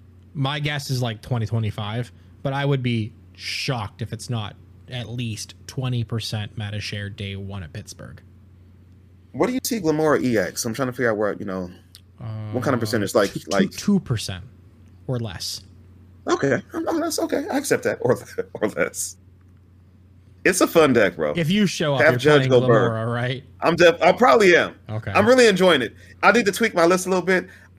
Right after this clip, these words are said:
Speaker 2: Only problem is I find myself struggling for energy sometimes. Like, why can't I find energy?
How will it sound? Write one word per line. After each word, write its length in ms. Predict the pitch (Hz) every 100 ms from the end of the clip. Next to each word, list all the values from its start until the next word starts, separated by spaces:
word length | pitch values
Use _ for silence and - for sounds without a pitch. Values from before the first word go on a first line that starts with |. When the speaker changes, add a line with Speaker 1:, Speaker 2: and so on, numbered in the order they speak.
| - 190
Speaker 2:
Only 220 | 202 226
problem 220 | 202 196
is 80 | 190
I 100 | 165
find 200 | 170 180
myself 320 | 165 165 156
struggling 360 | - 170 156 151
for 100 | -
energy 260 | 135 120 110
sometimes. 320 | 117 107 110
Like, 120 | 98
why 260 | 98 123 160
can't 160 | 160
I 60 | 139
find 340 | - 135 143
energy? 420 | 135 180 135 107